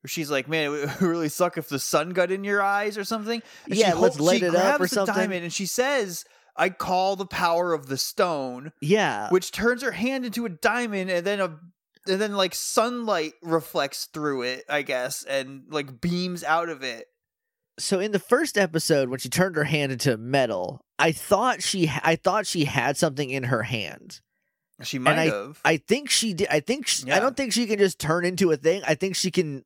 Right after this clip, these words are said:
Speaker 2: like, absorbing man, like, become, have the properties of the thing she is holding.
Speaker 1: Right.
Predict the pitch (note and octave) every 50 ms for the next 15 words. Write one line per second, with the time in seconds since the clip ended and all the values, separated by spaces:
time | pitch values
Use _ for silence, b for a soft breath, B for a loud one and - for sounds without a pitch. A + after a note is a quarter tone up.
0 | - C3+ D#3 D3+ C3 A#2+ - - - _ _ _ _ _ _ - C#3+ D3 C3 B2
1 | D#3 D#3+ E3 D3+ D#3+ D3+ D3+ D3+ D3 C#3+ C#3 C#3 C3 C3 C3 C3 B2 A#2 A2 -
2 | - _ _ _ - C#3+ D3 - D#3+ D#3 C#3+ C#3+ C#3 C3+ - - C#3+ D#3 D#3 C#3
3 | C3 C3+ - - D3+ D3 C#3 - C#3+ D3 C#3+ B2+ C#3 B2+ A#2 C3+ C3 - C#3 C3+
4 | B2+ A2+ - B2 A#2+ A2 G2+ G#2+ G#2+ G#2+ G#2+ G2+ - - - - - - _ _
5 | - A2+ A2 G2+ F2+ D2+ A#1+